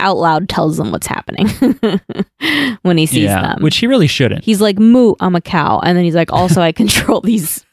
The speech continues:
Speaker 1: rods." And then, Ko-, and, uh, not Koichi, um, <laughs> Emporio. Em-,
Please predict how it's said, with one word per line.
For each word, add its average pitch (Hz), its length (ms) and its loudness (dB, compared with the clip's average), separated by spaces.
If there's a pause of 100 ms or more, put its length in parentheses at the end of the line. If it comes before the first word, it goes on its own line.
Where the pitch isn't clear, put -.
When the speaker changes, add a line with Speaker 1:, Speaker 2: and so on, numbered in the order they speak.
(140)
Speaker 1:
rods." 170 440 0 (200)
And 208 180 2
then, 208 160 2
Ko-, 233 220 0
and, 185 320 0
uh, 175 160 2
not 175 200 -2
Koichi, 160 560 -4
um, 180 260 2
<laughs> - 200 -8
Emporio. 214 720 0 (880)
Em-, 208 180 0